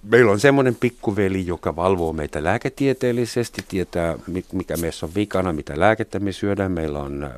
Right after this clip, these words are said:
pornograafinen pikkuveli, meillä on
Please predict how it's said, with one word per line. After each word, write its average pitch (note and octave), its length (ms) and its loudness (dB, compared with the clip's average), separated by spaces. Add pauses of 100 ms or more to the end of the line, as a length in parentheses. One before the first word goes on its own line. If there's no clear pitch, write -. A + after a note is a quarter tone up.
pornograafinen A2+ 800 0
pikkuveli, A2 640 0 (560)
meillä E2 240 0
on D2+ 340 -6